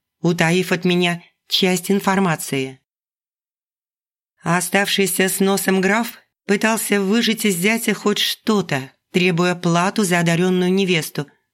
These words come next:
будто я шкатулка с драгоценностями, а не человек. Однако маркиз осадил его, вспомнив о приданом, которое по законам Ренидарии семья невесты даёт жениху, а не наоборот.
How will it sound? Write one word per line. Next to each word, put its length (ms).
будто 240
я 240
шкатулка 600
с 20
драгоценностями, 1000
а 140
не 140
человек. 560
Однако 440
маркиз 560
осадил 600
его, 400
вспомнив 760
о 140
приданом, 800
которое 400
по 100
законам 520
Ренидарии 800
семья 440
невесты 640
даёт 380
жениху, 640
а 140
не 160
наоборот. 600